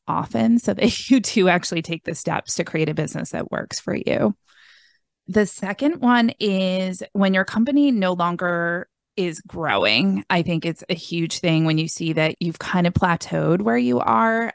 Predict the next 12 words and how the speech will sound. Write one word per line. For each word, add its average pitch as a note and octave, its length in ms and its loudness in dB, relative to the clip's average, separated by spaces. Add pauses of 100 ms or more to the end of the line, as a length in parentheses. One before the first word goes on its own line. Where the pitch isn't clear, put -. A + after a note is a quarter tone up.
or E3 520 2
if E3+ 80 -4
something's E3 400 -8
just - 160 -8
not D#3 200 0
working E3+ 600 0
in F3+ 180 2
your F3 100 2
business F3 440 -4
and E3 120 -6
it's - 200 -10
not D3+ 320 0